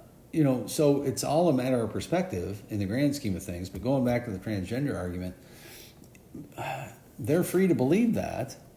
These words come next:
right? But as soon as you start telling other people they have to believe the way that you do, which I'm doing, I'm saying you have to believe the way I do for a certain result. If you want to be with God someday and live forever,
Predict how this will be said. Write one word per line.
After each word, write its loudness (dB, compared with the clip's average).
right? -2
But 4
as -4
soon 2
as 2
you -6
start 0
telling 2
other 2
people -2
they -2
have -6
to -6
believe 0
the 0
way -2
that -6
you 0
do, -4
which 6
I'm 4
doing, 6
I'm 2
saying 2
you 4
have 0
to -4
believe 2
the 0
way 0
I 2
do 2
for 0
a 2
certain 0
result. 2
If -6
you 0
want 4
to -2
be 2
with 0
God 0
someday -2
and -4
live 0
forever, 0